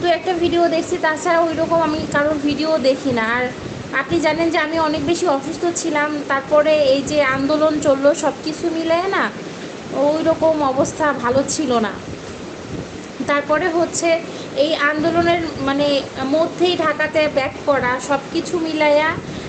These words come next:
একদম বাজে অবস্থা। তারপর ঢাকাতে আসলাম, আসার পর তো এই তো এখন তো একটু ফ্রি হইছি, এর জন্য ভাবলাম আজকে লাইভে আসি। সাগর ভাইয়া ভালোবাসা দিচ্ছে। গুরুজি বলছে, "বৃষ্টি মামুজান ভালো আছে?"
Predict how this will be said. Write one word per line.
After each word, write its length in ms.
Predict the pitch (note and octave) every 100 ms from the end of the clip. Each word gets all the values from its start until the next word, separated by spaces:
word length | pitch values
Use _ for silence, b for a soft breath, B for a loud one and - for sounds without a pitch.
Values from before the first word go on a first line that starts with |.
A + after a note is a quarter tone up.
| -
একদম 600 | B3+ B3+ A#3+ A#3 D4 C#4+ A#3 A3
বাজে 300 | B3 A#3+ B3+
অবস্থা। 560 | A3 A3 A3+ - A3+ G3 - - -
তারপর 340 | D4 D4 D4+ D4
ঢাকাতে 420 | C#4 C4 C4+ C4 C4
আসলাম, 440 | B3 - B3+ B3
আসার 240 | A#3+ B3 A#3+
পর 100 | B3+ B3
তো 60 | B3+
এই 140 | B3 A3+
তো 60 |
এখন 280 | A3+ A3+ B3 A#3+
তো 60 |
একটু 340 | A#3 - B3 A#3+ - - - - -
ফ্রি 280 | C#4+ C#4+ D4
হইছি, 500 | C4+ B3+ - C#4 F#4 - - - - - - -
এর 160 | B3+ B3
জন্য 220 | C4+ C#4
ভাবলাম 360 | C#4+ B3 C4
আজকে 260 | C4 C4+ C#4+
লাইভে 360 | A#3+ A3 A3 G#3+
আসি। 340 | G#3+ - G3+ - - - - - -
সাগর 240 | C4+ C4+
ভাইয়া 280 | D4 D4+ C#4
ভালোবাসা 640 | C#4 C4 B3+ C4 C#4 D4
দিচ্ছে। 680 | A#3+ B3+ A3+ - C#4+ C#4+ D#4+ B3+
গুরুজি 320 | B3 C#4 C#4 C#4+
বলছে, 380 | C4+ C4+ -
"বৃষ্টি 380 | C4 C4+ C4+ D4
মামুজান 520 | C4+ B3 B3+ C#4 C#4
ভালো 240 | C#4 C4 B3
আছে?" 360 | B3+ - B3